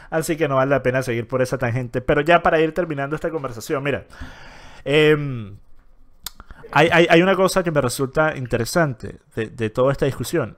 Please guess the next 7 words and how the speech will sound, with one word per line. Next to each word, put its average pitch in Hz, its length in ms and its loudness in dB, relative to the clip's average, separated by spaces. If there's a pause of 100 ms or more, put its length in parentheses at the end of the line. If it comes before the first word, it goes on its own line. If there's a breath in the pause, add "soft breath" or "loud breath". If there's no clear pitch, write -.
y 123 220 -2
es - 400 -8
el 135 180 -2
planteamiento 123 960 -2 (160)
de 117 360 0 (320 loud breath)
hacerle 139 540 -2
entender 120 600 -4